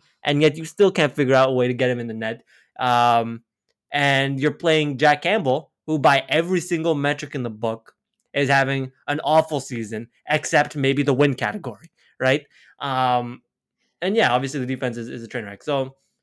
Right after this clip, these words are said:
you know, it's, it's, it's just quite upsetting on behalf of Connor McDavid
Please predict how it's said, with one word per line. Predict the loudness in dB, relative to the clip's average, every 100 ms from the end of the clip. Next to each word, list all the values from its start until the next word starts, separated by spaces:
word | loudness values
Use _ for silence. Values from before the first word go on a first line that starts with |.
| _
you | -4
know, | -2 -4 _ -6
it's, | -4 -4
it's, | -4 -4 -4
it's | -8 -6
just | -8 -8 -12 -20 _ _ _ _ _ _
quite | -14 -4 -2 -2 -6
upsetting | -6 -4 0 2 4 2 -4 -14 -6
on | -2 0
behalf | 0 0
of | -2 -2
Connor | -2 0
McDavid | 0 -2 0 -2 -4